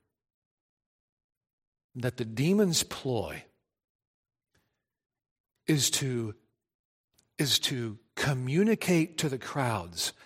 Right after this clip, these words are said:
that Jesus and the demons are on the same team.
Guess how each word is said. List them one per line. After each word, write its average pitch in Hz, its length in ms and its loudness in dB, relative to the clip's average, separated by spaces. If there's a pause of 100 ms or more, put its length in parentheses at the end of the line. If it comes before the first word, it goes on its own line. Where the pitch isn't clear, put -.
(460)
that 120 200 0
Jesus 151 600 0
and 131 160 -2
the 120 80 -2
demons 113 520 -2
are 98 180 -2
on 110 320 -2
the 95 100 -8
same 95 640 -2
team. 82 500 -8